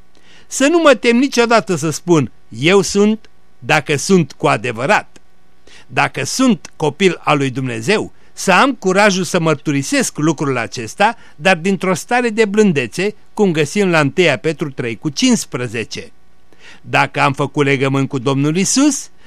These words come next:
dacă prin credință am intrat în legământul Lui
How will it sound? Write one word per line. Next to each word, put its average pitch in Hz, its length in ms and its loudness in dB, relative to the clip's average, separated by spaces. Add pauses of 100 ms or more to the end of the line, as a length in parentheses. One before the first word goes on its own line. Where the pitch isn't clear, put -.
(120)
dacă 151 580 0
prin 160 240 0
credință 147 680 2
am 147 260 -4
intrat 151 360 -2
în 143 120 -2
legământul 139 640 0
Lui 151 220 2